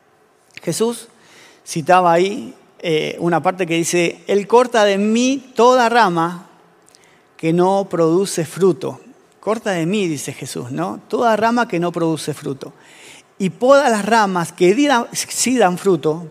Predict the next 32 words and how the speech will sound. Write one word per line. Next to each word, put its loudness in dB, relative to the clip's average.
para 0
que -2
den -2
aún -2
más". -14
El -12
Señor -4
va 0
a -2
podar -4
tu -6
vida -4
y -6
la -6
mía. -10
Va -4
a -2
podar 0
lo -4
que -6
somos -6
para -6
que 0
lleguemos -2
a -4
ser -2
y 0
a 2
medir -4
a -12
la -8
estatura -2